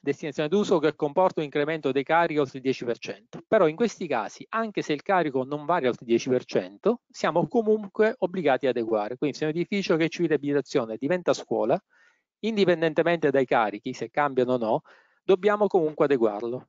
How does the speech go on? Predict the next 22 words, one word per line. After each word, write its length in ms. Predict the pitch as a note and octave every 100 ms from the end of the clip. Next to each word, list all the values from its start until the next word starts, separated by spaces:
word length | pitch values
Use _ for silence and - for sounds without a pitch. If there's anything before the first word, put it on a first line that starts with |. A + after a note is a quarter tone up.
| _
Lo 80 | -
stesso 380 | C3+ F3+ E3+ E3
se 160 | E3+ D3+
diventa 680 | D#3 D#3 D3+ C#3+ D3+ D#3 _ _
una 160 | D3 C#3
caserma, 580 | C#3+ - D3+ C3+ A2 - _
un 100 | C#3+
municipio, 580 | D3 C3+ - D#3 A#2+ - _
quindi 220 | - C3
un 80 | C#3+
edificio 360 | C#3 - C3 B2+
di 60 |
classe 320 | C3+ E3+ B3+
quattro, 420 | C#3 G#2+ - - F3 - _ _
in 100 | G#3+
questi 260 | F3+ - G#3
casi 260 | C3+ -
scatta 420 | D#3+ - E3+ - C#3
l'adeguamento 640 | C3+ D#3 G3+ D#3 C#3 C#3
indipendentemente 1000 | C#3+ G3 F#3+ E3 D3+ D3+ C3+ C3 C3 C3+
dal 260 | C3 C3
carico, 580 | - C#3+ C3+ B2+ - C#3+